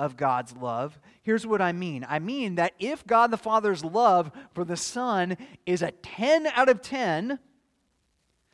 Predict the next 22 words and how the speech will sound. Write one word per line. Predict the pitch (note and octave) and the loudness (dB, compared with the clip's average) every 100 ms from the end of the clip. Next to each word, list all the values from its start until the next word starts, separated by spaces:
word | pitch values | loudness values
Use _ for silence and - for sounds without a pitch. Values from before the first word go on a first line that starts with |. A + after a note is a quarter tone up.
| _ _ | _ _
then | E3+ F3+ | -6 -6
God's | D#3 F#3+ A#3 A#3+ G3 | -4 -2 -2 -4 -4
love | G3 G#3 G3 | 0 0 0
for | - E3+ - | -8 -10 -8
us | - A#3+ G#3+ D3+ - - - | -2 0 0 -2 -10 -12 -8
as | D3+ D3+ | -8 -6
his | E3 - | -12 -10
children | - A3+ G3+ D3 D3+ D#3 E3 _ _ _ _ - | -8 -6 -6 -6 -6 -6 -10 _ _ _ _ -10
is | D#3 | -6
a | E3+ D#3+ | -4 -6
ten | - - D3+ D#3+ E3 E3 D#3 _ _ - | -10 -12 -6 -4 -4 -6 -10 _ _ -8
out | C3+ | -6
of | C3+ - | -6 -10
ten. | - C3 B2+ A#2 G#2 _ _ _ _ _ _ _ _ _ _ _ _ _ _ _ _ | -16 -10 -10 -10 -16 _ _ _ _ _ _ _ _ _ _ _ _ _ _ _ _
And | D3 | -8
if | D3+ | -4
you're | E3 | -4
a | D#3+ | -2
fan | G3 G3+ | -2 -2
of | F#3 | -4
Spinal | - - G3 A#3 A#3 | -8 -6 -2 0 0
Tap, | - G#3 A3 G#3+ - | 0 2 2 0 -6